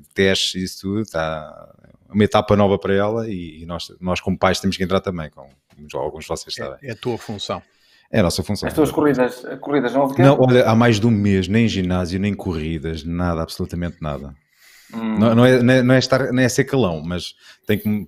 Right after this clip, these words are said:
Speaker 1: mudar isto rapidamente, já estou a ganhar peso outra vez. Não,
Speaker 2: Epá, mas eu já estou a ganhar
Speaker 1: não.
Speaker 2: peso e tenho aqui um problema na perna que eu não sei como é que vou resolver, porque eu vou fazer uma ecografia da, da ruptura que fiz no verão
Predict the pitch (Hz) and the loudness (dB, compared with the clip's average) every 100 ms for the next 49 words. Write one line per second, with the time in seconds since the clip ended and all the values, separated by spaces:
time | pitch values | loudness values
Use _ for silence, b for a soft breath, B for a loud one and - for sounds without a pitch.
0 | - 95 110 107 113 110 101 107 104 107 | -6 2 2 2 0 2 2 4 2 0
1 | 101 104 101 104 101 104 82 71 - 73 | 0 0 0 -2 0 -2 -4 -8 -14 -12
2 | 92 117 104 101 107 120 123 113 123 120 | -8 -4 -2 -2 -2 0 2 2 2 4
3 | 117 101 120 120 113 104 120 117 113 110 | 2 0 0 -2 -2 -2 -2 0 -2 -4
4 | 113 110 107 104 117 113 110 110 107 95 | -2 -2 -2 -2 -2 -2 -2 -4 -4 -6
5 | 95 107 113 104 104 98 113 113 - 107 | -6 -6 -6 -8 -6 -2 -2 -4 -6 -8
6 | - 104 104 107 104 110 104 101 - 107 | -6 -6 -2 -2 -2 -2 0 -2 -2 -2
7 | 98 101 98 101 104 - 110 - - 104 | 2 2 2 0 -2 -2 -2 -2 -4 -4
8 | 101 98 101 107 101 104 110 | -4 -6 -4 -4 -2 0 -2